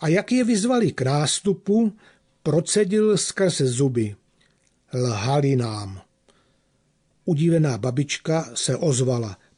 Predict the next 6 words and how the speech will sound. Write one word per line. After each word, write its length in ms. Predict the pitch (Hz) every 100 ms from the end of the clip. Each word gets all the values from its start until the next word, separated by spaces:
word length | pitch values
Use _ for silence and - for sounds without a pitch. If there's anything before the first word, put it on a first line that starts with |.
| _
„Proč?“ 640 | 120 120 135 190 - - - _ _ _ _ _ _ _ _
„To 140 | - 147
není 360 | 165 165 160 -
pára, 720 | 139 139 151 175 180 190 202 - _ _
ale 240 | 170 170 165
diesel,“ 600 | 147 190 175 123 120